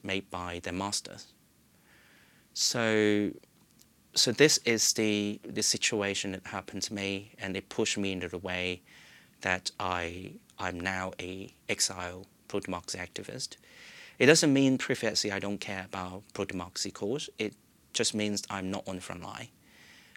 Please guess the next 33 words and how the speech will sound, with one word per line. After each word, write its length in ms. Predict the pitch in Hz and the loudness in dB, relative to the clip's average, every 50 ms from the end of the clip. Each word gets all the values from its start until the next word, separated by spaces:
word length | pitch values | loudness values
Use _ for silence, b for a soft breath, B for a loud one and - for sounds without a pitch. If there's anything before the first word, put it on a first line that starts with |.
| B | B
I 120 | - 104 101 | -2 -2 0
join 540 | - - 123 117 110 113 113 110 110 98 - - _ _ | 2 2 4 6 6 6 6 4 2 0 -2 -6 _ _
almost 300 | - 110 110 107 101 - - - | -4 -2 -2 0 -2 -2 -4 -4
every 280 | - - - - 107 | -8 -8 -6 -6 -6
kind 240 | - - 110 101 95 | -6 -6 -8 -8 -8
of 120 | 98 - | -10 -10
the 80 | - 101 | -12 -14
protest 640 | - - 104 95 95 - - 95 90 - - - - _ _ _ _ _ _ | -10 -8 -6 -6 -6 -8 -10 -8 -8 -8 -8 -8 -12 _ _ _ _ _ _
when 160 | - 104 98 | -6 -6 -4
I, 200 | 98 98 98 95 95 B B B B _ _ | -4 -4 -4 -6 -8 B B B B _ _
when 200 | - 104 101 98 | -8 -6 -4 -4
I'm 200 | 95 92 92 92 - | -4 -4 -4 -4 -2
able 300 | 107 113 107 - - - | -2 -2 -2 -4 -6 -8
to. 240 | - - - - 117 - _ _ | -8 -8 -8 -10 -14 -16 _ _
For 140 | - - 101 | -8 -6 -6
example, 300 | 90 - - 98 92 92 | -6 -4 -6 -6 -6 -8
if 100 | 90 - | -8 -8
I've 160 | 92 90 87 | -6 -6 -6
been 140 | - 90 90 | -6 -8 -10
in 80 | 87 85 | -10 -10
Hong 160 | 87 92 87 | -10 -12 -6
Kong, 320 | - - 143 139 110 - - B B B B B B B B B B B B B B | -4 -4 -4 -4 -4 -8 -12 B B B B B B B B B B B B B B
I 80 | 98 98 | 0 0
would 160 | 98 98 - | 0 2 2
do 80 | - 98 | 0 0
it. 320 | 76 - - - - - - _ - | 0 -2 -6 -10 -12 -16 -12 _ -8
I, 340 | 95 92 92 95 98 95 - - - _ _ _ _ _ - | -8 -6 -6 -8 -8 -10 -12 -14 -20 _ _ _ _ _ -6
I 100 | 98 92 | -2 -2
support 420 | - 101 98 - - 107 92 - | 0 -2 0 0 2 2 2 0
democracy, 520 | - 101 95 92 - - - - 85 92 - | -2 -4 -4 -4 -2 -2 -2 -2 -2 -4 -6
and 140 | 98 98 95 | -6 -4 -4
that's 240 | 98 98 - - | -4 -4 -4 -4
why 340 | 101 98 92 92 92 92 92 | -4 -4 -4 -4 -4 -6 -8